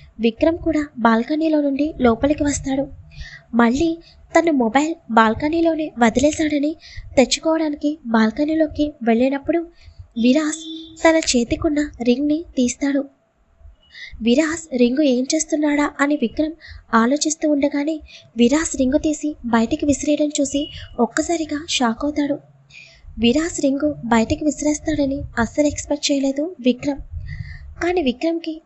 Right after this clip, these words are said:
ఆ క్షణమే అర్థమైంది విరాస్ తన మనసులో నుండి వైష్ణవిని తీసేశాడని. అలాగే మౌనంగా తన రూమ్లోకి వస్తాడు. అదంతా గుర్తుకు రాగానే వైష్ణవి వైపు చూస్తాడు.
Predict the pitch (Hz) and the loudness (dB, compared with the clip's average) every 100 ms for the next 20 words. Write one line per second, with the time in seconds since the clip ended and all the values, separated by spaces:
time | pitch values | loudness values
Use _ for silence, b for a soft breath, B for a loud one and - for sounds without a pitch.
0 | 254 262 - 294 302 330 269 277 277 269 | 0 0 0 0 0 0 0 0 0 -2
1 | 277 - - B B B 220 247 320 311 | -6 -12 -20 B B B 0 2 2 -2
2 | - 302 294 254 220 226 311 311 302 285 | -4 -2 0 0 0 -2 -4 -2 -2 -2
3 | 294 B B - 220 220 - 311 302 294 | -4 B B 0 2 2 0 0 0 -2
4 | - 254 233 294 294 285 269 269 269 _ | -2 -2 -2 -2 -4 -2 -2 -4 -8 _
5 | b b b b 233 226 285 330 302 254 | b b b b 2 2 2 0 0 0
6 | 285 285 277 277 b b _ - 302 302 | 0 -2 -4 -6 b b _ -2 0 2
7 | 233 247 294 311 277 - 277 277 - _ | 0 0 -2 -2 -4 -4 -4 -4 -8 _
8 | _ b b _ 269 294 254 254 302 302 | _ b b _ -2 0 -2 -4 -6 -6
9 | - 233 220 302 311 302 302 285 294 b | -2 -2 2 0 0 -2 -4 -4 -6 b
10 | b b 226 226 220 - 302 302 294 - | b b 0 2 2 -2 -2 -2 -4 -4
11 | 277 269 277 277 | -6 -4 -4 -4